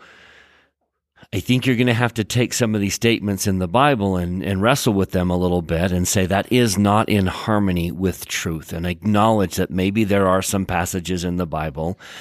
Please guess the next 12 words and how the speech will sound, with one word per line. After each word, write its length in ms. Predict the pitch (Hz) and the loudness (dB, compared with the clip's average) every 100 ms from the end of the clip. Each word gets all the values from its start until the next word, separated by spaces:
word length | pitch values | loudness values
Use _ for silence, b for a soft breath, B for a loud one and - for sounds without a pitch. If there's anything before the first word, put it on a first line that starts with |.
| B | B
that 120 | 98 | -4
were 160 | 78 92 87 | -2 -2 0
added 380 | 87 92 98 | 0 2 0
later 340 | 82 76 73 90 | -2 -4 -4 -2
that 200 | 92 85 | 0 0
are 160 | 90 | 2
not 540 | 95 98 123 87 - - | 2 2 2 0 -6 -10
in 140 | 82 87 | -6 -6
harmony 440 | - 87 82 80 | -4 -6 -4 -4
with 200 | 78 78 | -6 -8
true 200 | - 82 | -8 -8
doctrine. 500 | 76 71 - - 73 | -10 -12 -16 -20 -20